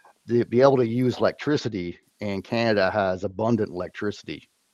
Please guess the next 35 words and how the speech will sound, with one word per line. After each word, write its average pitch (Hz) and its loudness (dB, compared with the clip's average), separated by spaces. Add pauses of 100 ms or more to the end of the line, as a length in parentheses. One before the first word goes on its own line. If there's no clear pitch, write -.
(120)
um, 82 -6
in 98 -6
our 85 -2
region. 92 -8
A 80 -6
lot 90 2
of 85 -8
it 87 -8
is, 87 -12
is 95 -10
developed 92 -2
by 82 0
nuclear 98 -4
and 82 -4
hydro 95 -2
and 87 -8
things 92 -8
like 87 -6
that, 85 -2
hydroelectric, 85 -6 (140)
electric. 98 -2 (880)
It, 123 2 (100)
uh, 104 6
it 113 2
allows 117 6
us 110 2
to 110 -6
use, 101 -4
uh, 87 2
low 110 2
carbon 104 0 (200)
generated 95 -2
electricity 90 -4
very 92 -2
efficiently. - -10